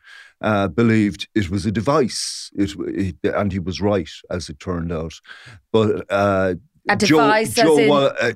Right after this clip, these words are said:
Speaker 2: you could sp-, slow down the pace of your,
Speaker 1: Exactly.
Speaker 2: of your speech.
Speaker 1: He
Speaker 2: Yeah.
Speaker 1: was always equivocating. He was always rethinking, "If I say, if I finish this sentence, where is that gonna land me?" sort of thing.
Speaker 2: Yeah.
Speaker 1: Uh,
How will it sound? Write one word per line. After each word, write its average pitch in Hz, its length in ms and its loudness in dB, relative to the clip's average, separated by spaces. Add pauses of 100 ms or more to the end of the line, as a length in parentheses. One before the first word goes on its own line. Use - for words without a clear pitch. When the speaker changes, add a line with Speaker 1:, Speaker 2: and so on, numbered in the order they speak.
Speaker 2:
you 214 160 2
could 220 160 2
sp-, - 320 -4
slow 208 300 2
down 190 240 2
the 175 80 -2
pace 190 400 0
of 170 160 0
your, 180 100 4
Speaker 1:
Exactly. 147 640 2
Speaker 2:
of 127 60 4
your 123 100 4
speech. 139 100 6
Speaker 1:
He 185 80 2
Speaker 2:
Yeah. 170 120 4
Speaker 1:
was 131 100 0
always 175 340 2
equivocating. 98 960 0
He 98 80 0
was 98 160 -2
always 120 440 2
rethinking, 110 840 0
"If 98 220 -2
I 107 160 2
say, 113 460 0
if 98 240 -2
I 123 140 4
finish 110 440 -2
this 101 200 -2
sentence, 98 520 -4
where 95 160 0
is 87 100 -6
that 101 200 -2
gonna 90 260 -4
land 104 340 -2
me?" 85 160 -4
sort 76 320 -6
of 71 80 -20
thing. 87 340 -4
Speaker 2:
Yeah. 208 280 -2 (200)
Speaker 1:
Uh, 113 420 2